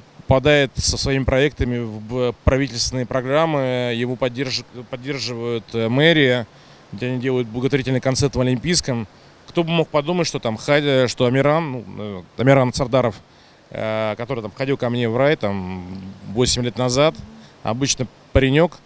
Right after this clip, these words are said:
э, вот, ну, добьётся такого успеха, признания.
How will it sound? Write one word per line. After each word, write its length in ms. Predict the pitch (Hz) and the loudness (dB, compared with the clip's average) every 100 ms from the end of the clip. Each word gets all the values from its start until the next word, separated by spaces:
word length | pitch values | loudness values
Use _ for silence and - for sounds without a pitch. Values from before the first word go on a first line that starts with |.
| - - - | -20 -20 -18
э, 1000 | - 117 113 110 113 113 113 110 110 107 101 | -6 0 2 2 4 4 4 4 2 -2 -6
вот, 180 | 110 143 - | -8 -8 -4
ну, 180 | 135 117 | -4 -2
добьётся 460 | 113 120 147 - - | 0 2 4 2 2
такого 520 | 135 - 139 131 123 | -2 0 0 2 0
успеха, 480 | 123 - 165 185 156 | 0 0 2 4 2
признания. 680 | 120 135 127 156 180 151 117 | 0 0 2 2 2 0 -4